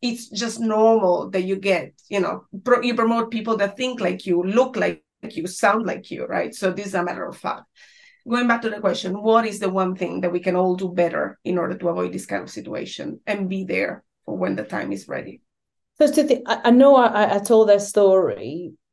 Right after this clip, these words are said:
Speaker 2: but the, I started to be more successful and I started thriving when I was able to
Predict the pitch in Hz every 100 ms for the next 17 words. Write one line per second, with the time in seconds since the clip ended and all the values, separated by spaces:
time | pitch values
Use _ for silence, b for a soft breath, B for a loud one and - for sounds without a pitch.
0 | _ - 202 165 - _ _ _ _ _
1 | 185 185 - _ 202 220 247 - - 226
2 | 247 196 185 180 180 180 - 165 165 -
3 | 156 175 196 - 190 185 165 160 - 214
4 | 214 208 202 117 139 165 - 165 185 185
5 | 180 170 175 175 175 175 165 165 165 175
6 | 165 160 160 160